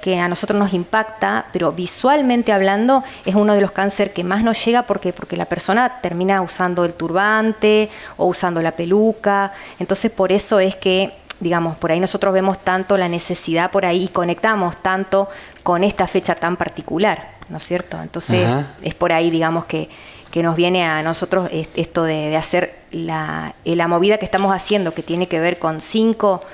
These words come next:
Speaker 1: encuentros distintos, ¿sí?
Speaker 2: Ujú.
Speaker 1: Eh, vamos a trabajar desde, desde este viernes, el
Speaker 2: Ujú.
Speaker 1: catorce, vamos a estar, eh, recibiendo a una doctora que ella es Jacqueline Becker.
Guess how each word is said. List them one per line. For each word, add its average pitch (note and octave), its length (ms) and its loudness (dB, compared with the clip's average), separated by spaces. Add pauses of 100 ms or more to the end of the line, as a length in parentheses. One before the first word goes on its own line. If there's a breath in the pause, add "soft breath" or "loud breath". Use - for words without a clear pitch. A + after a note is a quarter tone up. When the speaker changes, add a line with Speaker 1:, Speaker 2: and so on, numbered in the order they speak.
(300 loud breath)
Speaker 1:
encuentros F3 640 0
distintos, D#3+ 600 -10
¿sí? G#3 360 0 (140 loud breath)
Speaker 2:
Ujú. A2+ 280 -2
Speaker 1:
Eh, E3 420 0
vamos F#3 260 0
a F#3 60 -2
trabajar F3 520 -2
desde, E3 580 -2
desde E3+ 200 2
este G#3 180 2
viernes, C4 420 2 (560)
el F3+ 100 2
Speaker 2:
Ujú. C3+ 80 0
Speaker 1:
catorce, G#3 680 0 (320 loud breath)
vamos G3 200 2
a F#3 40 2
estar, F#3+ 320 -2
eh, E3+ 160 2
recibiendo F#3 540 0
a F#3 40 4
una G3 220 4
doctora A3+ 480 2
que F#3+ 160 -4
ella F3+ 340 0
es F3+ 280 2
Jacqueline F#3 400 -2
Becker. A3 360 -2